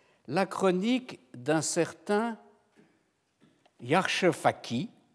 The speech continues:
dont le père avait été un imam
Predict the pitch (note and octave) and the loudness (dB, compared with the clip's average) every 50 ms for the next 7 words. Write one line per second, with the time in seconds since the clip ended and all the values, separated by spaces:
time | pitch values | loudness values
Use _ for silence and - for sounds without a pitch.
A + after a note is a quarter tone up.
0 | _ _ _ _ - - A#2+ C3 D#3+ D#3+ D3+ D3+ C#3+ - - - C4+ C4 A3 D3+ | _ _ _ _ -18 -8 -2 2 4 4 4 4 2 0 2 4 6 8 8 8
1 | A#2+ G#2 F#2 F2+ F2 - - - _ _ _ _ - - B2+ A#2+ B2 D3 C#3+ C3+ | 6 4 0 -6 -10 -16 -20 -20 _ _ _ _ -2 2 2 2 4 2 0 0
2 | - C#3 B2 - - - - D3+ D#3 D#3+ D#3+ - - - C#3 B2 B2+ B2 C3+ D#3+ | 0 -4 -4 -4 -4 -4 0 2 2 2 0 -2 -4 -2 0 0 2 2 4 4
3 | F3 E3+ C#3+ A2 G#2+ C3 C#3 D#3 E3+ E3 F3 | 4 6 6 6 6 6 6 4 0 -6 -8